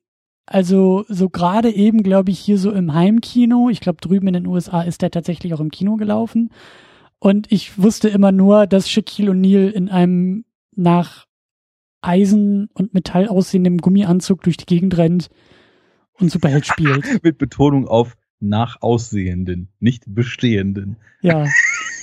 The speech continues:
Speaker 1: Also ein, ein Iron Man für ganz, ganz Arme oder so ähnlich.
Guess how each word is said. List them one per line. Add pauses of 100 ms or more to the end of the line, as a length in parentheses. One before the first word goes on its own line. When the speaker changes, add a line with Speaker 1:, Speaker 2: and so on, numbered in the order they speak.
(840)
Speaker 1:
Also (800)
ein,
ein
Iron
Man
für (600)
ganz,
ganz
Arme
oder
so
ähnlich.